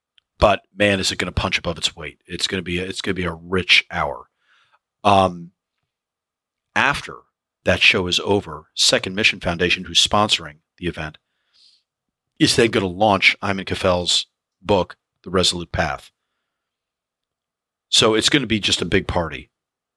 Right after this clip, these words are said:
the entire night. And we'd love you guys to be there. But as you know, we love our exclusivity. We love doing things small. We love the intimate settings. So we have very few tickets to give out to this.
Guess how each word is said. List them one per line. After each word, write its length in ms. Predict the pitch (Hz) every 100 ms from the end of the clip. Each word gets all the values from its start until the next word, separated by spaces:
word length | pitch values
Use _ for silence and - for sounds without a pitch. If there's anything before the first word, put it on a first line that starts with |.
| _ _ _ _ _
the 80 | 101
entire 320 | 87 98 80
night. 300 | 73 - _ _ _ _ _ _ _
And 120 | 101
we'd 120 | 98 98
love 160 | 101
you 60 | 92
guys 220 | 98 90
to 80 | 82
be 160 | 95
there. 140 | 85 78
But 120 | 90
as 180 | 98 90
you 80 | 95
know, 420 | 110 98 87 82 _ _ _ _ _ _
we 840 | 85 104 101 101 98 98 98 101 - 95
love 720 | 90 95 92 90 82 - _ _ _
our 200 | 95 95
exclusivity. 760 | 95 - - 90 82 78 - 69
We 140 | 76
love 300 | 85 87 85
doing 240 | - 90 85
things 240 | 90 78
small. 400 | - - 85 76
We 80 | 82
love 220 | 87 87
the 100 | -
intimate 400 | 104 85 82 78
settings. 560 | - 87 73 73 - - _ _ - - -
So 200 | - 110
we 180 | 87 87
have 120 | 87
very 220 | - 101
few 160 | 92 -
tickets 460 | - - - - - _
to 100 | -
give 160 | - 71
out 160 | 67 65
to 60 | -
this. 280 | - -